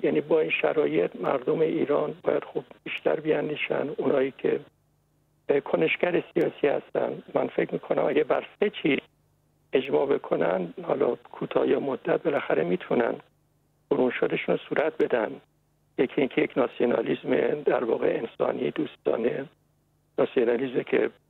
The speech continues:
جویای صلح در جهان باشه، ماجراجویی نکنه،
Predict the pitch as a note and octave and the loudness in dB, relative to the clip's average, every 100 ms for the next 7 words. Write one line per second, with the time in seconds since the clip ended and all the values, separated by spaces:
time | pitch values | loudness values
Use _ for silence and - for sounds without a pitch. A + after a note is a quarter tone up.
0 | - - - - - A#2 B2+ C#3 - D3 | -14 -14 -18 -8 0 4 4 0 0 0
1 | C#3+ - - D3+ A#2+ B2 B2+ - - B2+ | 2 -2 -2 0 0 -2 -4 -2 0 0
2 | - - A2 - - - - C3 C#3 C#3+ | 0 0 0 0 0 0 -2 -2 0 -2
3 | - - C3+ | -4 -4 -2